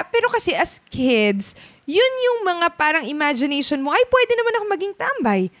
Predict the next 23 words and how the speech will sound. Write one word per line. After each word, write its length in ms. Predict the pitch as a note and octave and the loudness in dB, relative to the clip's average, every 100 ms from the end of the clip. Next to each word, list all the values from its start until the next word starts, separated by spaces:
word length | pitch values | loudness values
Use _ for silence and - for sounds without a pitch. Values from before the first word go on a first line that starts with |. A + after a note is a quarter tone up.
| - | -6
Ako, 120 | - - | -4 -2
"Pwede 260 | A3+ G#3+ B3+ | 0 2 0
ako 120 | E4 | 0
maging 220 | D#4+ E4 | -2 -2
yaya." 460 | G4 A#4 B4 F#4 G3+ | 0 2 2 2 2
Ma-, 180 | G3+ - | 0 -4
pwede 200 | - F#4 | -4 -2
ako 120 | G#4+ | -2
maging 240 | A4 E4+ G4 | -2 -2 -2
Japayuki." 640 | F#4 G4 F4+ F4 F#4 D4+ | -2 0 0 0 0 -2
I 140 | C4+ G4 | 0 0
mean, 160 | G#4+ G#4 - _ _ _ - | -2 -6 -16 _ _ _ -6
napaka-wild 840 | D#4+ A4 - G4+ E4+ C4+ B3+ C4 | -2 0 0 2 2 4 4 4
ng 120 | C#4 - | 0 -2
imagination 760 | C4 B3 A3 A#3 G#3 F#3+ F#3 | 2 2 2 2 2 0 0
mo. 200 | E3+ E3+ | 0 -2
Pero 260 | - A4 A4 | 0 0 0
feel 280 | - C#4 D4 | -2 -4 -2
ko, 120 | - | 0
ang 160 | C#4+ | 0
better 340 | B3+ C#4 - C4+ | 0 0 2 -2
question 580 | - G3+ F#3+ - G3+ F3+ | 0 -2 -2 -2 -2 -2
is, 240 | - F#3+ | -2 -2